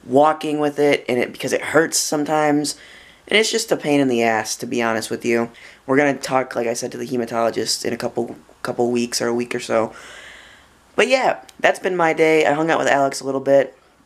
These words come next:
I got the new drum set, which I'm excited for. It's not here yet, but it will be here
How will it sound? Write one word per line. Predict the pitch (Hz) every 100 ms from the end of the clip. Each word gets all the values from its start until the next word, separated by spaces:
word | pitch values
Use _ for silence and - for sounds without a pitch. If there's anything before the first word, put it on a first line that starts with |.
| _ _ _ _ _ -
I |
got | 135 151
the | 151
new | 147 151
drum | 143 139
set, | 139 147 139 135 - - - _ - -
which | 143 147
I'm | 135
excited | 127 139 135
for. | 135 139 123 - -
It's | -
not | 190 151
here | 156 160
yet, | 151 151 147 - - - _ _
but | 143 135 127
it | 107
will | 143
be | 139 143
here | 143 147 139 135 131